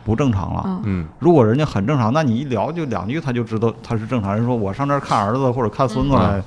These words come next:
Speaker 2: 嗯。
Speaker 3: 嗯，嗯。
Speaker 1: 那你就知道他是正常的了。
Speaker 3: 是，是。
Speaker 1: 啊。
Speaker 3: 而且我觉得大家可能需要多思考一下，多想一下。
Speaker 1: 对，对，对。
Speaker 3: 就是，就是你，你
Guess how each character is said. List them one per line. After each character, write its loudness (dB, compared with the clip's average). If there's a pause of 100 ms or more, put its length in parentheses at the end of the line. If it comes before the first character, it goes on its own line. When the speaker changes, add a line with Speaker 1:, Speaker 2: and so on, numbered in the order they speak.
(120)
Speaker 2:
嗯。 0
Speaker 3:
嗯， -
嗯。 -2 (600)
Speaker 1:
那 2
你 2
就 0
知 2
道 2
他 -2
是 -6
正 0
常 -2
的 -4
了。 -8 (440)
Speaker 3:
是， -2
是。 -4
Speaker 1:
啊。 -2 (120)
Speaker 3:
而 2
且 4
我 2
觉 2
得 2
大 2
家 4
可 -2
能 2
需 -2
要 6 (640)
多 8
思 0
考 -2
一 -14
下， -6 (200)
多 4
想 2
一 -4
下。 -
Speaker 1:
对， -
对， -2
对。 -4 (100)
Speaker 3:
就 2
是， 2
就 4
是 4
你， 0
你 0